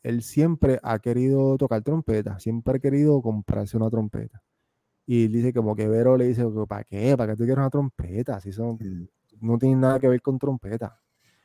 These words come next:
Speaker 1: Y él, eso lo tomó como un challenge. Y dijo, "Sí, yo,
Speaker 2: <laughs>
Speaker 1: ah, pues sí". Es como que más ganas le dieron de, de comprarse una trompeta. Entonces yo aproveché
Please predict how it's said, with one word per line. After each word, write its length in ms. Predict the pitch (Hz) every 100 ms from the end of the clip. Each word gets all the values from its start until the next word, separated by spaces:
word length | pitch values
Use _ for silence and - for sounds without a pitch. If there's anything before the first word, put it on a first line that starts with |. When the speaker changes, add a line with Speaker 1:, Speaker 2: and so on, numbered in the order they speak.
| _ _ -
Speaker 1:
Y 200 | 120 131
él, 280 | 220 240 -
eso 200 | 120 151
lo 100 | 160
tomó 220 | 170 196
como 140 | 190 175
un 100 | 190
challenge. 640 | - 107 107 107 110 - _ _ _ _ _ _ _ _
Y 60 | 113 107
dijo, 120 | 107
"Sí, 240 | 190 202 202 110
yo, 60 |
Speaker 2:
<laughs> 120 | - - _
Speaker 1:
ah, 100 | 160 202
pues 180 | 175 -
sí". 160 | 208 190 - - - 117
Es 100 | -
como 220 | 110 110
que 520 | 110 107 107 104 104 - _ _ _ _ -
más 400 | 113 107 123 175
ganas 240 | 165 175
le 120 | 165 143
dieron 340 | 113 107 110
de, 260 | 107 110 107
de 180 | 110 104
comprarse 560 | - 107 113 113 -
una 120 | 123 123
trompeta. 540 | 120 110 107 104 107 - _ _ _ _ _ _ _ _ _ _ _
Entonces 500 | 117 107 110 107 139 131
yo 140 | 120
aproveché 840 | 117 135 147 139 185 202 180 175